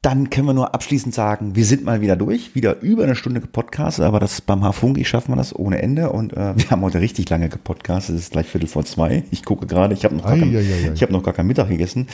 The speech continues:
Speaker 1: aber hat sich auch noch keiner beschwert. Ja,
Speaker 2: Aber
Speaker 1: abschließend
Speaker 2: dein Bauch hat geknurrt,
Speaker 1: Ja,
Speaker 2: hab ich gehört.
Speaker 1: abschließend möchte ich sagen, mal wieder vielen Dank fürs Zuhören, äh,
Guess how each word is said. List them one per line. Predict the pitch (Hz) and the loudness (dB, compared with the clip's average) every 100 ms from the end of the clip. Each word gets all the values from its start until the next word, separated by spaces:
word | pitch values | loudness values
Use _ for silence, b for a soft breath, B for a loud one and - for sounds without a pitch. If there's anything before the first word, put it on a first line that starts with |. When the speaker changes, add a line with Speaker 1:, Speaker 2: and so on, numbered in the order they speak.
| B B B | B B B
Speaker 1:
aber | - 101 95 | 0 2 2
hat | 101 | 0
sich | 92 | -2
auch | |
noch | 95 98 | -2 -2
keiner | 90 85 | -4 -4
beschwert. | 82 - 151 175 B B B B B - | -6 -4 -4 -4 B B B B B 0
Ja, | 247 98 - | 2 2 2
Speaker 2:
Aber | |
Speaker 1:
abschließend | 165 131 123 101 | 2 4 2 0
Speaker 2:
dein | 135 | -2
Bauch | 156 | -4
hat | 123 - | -4 -4
geknurrt, | 95 - - 98 87 | -8 -10 -8 -6 0
Speaker 1:
Ja, | 117 104 101 | 4 6 6
Speaker 2:
hab | 123 135 | 4 2
ich | 104 | -2
gehört. | 92 175 | -4 0
Speaker 1:
abschließend | 202 - - 190 165 156 | 0 -2 -2 0 2 2
möchte | 151 135 | 2 2
ich | 123 | 0
sagen, | 120 110 113 104 95 | 2 2 2 2 2
mal | 95 92 | 0 0
wieder | 90 85 | -2 -4
vielen | - 139 | -2 0
Dank | 123 95 | 0 -2
fürs | 95 - | -6 -8
Zuhören, | - 160 160 196 226 277 B B B B - | -4 -2 0 0 0 -4 B B B B -2
äh, | 120 113 110 104 | 0 2 0 -2